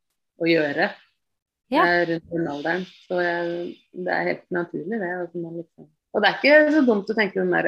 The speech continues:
Speaker 1: all in. Nå går jeg all in, fordi da, da er du på en måte, ja, da, da får du jo et sånt slags hyperfokus hvor du, du ikke får noe annet alternativ, på en måte. Så da
Speaker 2: Det er
Speaker 1: må
Speaker 2: akkurat det.
Speaker 1: du litt mer, du må,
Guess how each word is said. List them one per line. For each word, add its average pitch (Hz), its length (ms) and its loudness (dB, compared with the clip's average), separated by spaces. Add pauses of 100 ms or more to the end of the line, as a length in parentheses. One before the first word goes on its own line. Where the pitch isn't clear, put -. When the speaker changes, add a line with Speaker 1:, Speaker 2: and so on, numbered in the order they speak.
Speaker 1:
all 165 260 2
in. 160 220 -2 (240)
Nå 190 80 0
går 175 80 4
jeg 170 160 2
all 165 160 4
in, 214 180 2
fordi 196 240 2
da, 185 140 2 (600)
da 175 260 2
er 151 80 4
du 165 80 4
på 175 100 -8
en 175 60 0
måte, 165 240 -2 (840)
ja, 196 140 2 (180)
da, 208 120 2 (200)
da 196 120 4 (580)
får 180 160 2
du 180 80 0
jo 202 60 0
et 202 100 -4
sånt 190 160 -4
slags 185 180 -4
hyperfokus 165 720 -4
hvor 185 160 0
du, 175 460 2 (480)
du 185 100 4
ikke 196 240 2
får 175 140 2
noe 190 100 4
annet 160 220 0
alternativ, 165 640 0 (240)
på 196 80 -2
en 190 80 0
måte. 202 220 0 (200)
Så 196 140 -4
da 185 80 4
Speaker 2:
Det 190 80 0
er - 0 -
Speaker 1:
må 160 160 0
Speaker 2:
akkurat 160 80 -6
det. 165 240 0
Speaker 1:
du 170 80 2
litt 180 240 0
mer, 185 100 -4
du 190 120 4
må, 190 180 2